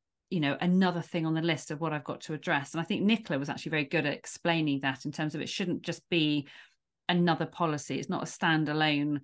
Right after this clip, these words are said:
um, something. It is something that should weave its way in and out of everything you do. And I guess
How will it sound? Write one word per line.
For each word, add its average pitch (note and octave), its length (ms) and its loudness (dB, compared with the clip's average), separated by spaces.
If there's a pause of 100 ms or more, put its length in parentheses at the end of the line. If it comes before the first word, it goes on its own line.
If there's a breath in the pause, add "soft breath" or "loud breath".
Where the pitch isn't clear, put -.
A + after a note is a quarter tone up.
(600 soft breath)
um, C#3 300 2
something. D3 600 0
It E3+ 240 -4
is E3 80 -8
something E3+ 320 -2
that - 220 -2
should E3+ 240 -4
weave F3 480 2
its - 160 -6
way D3 560 0
in E3+ 100 0
and D#3+ 140 2
out D3 240 2
of E3+ 100 -6 (140)
everything E3 440 0
you D3+ 120 -2
do. F#3 160 0
And C#3+ 180 2
I D#3 60 0
guess F#3+ 340 -2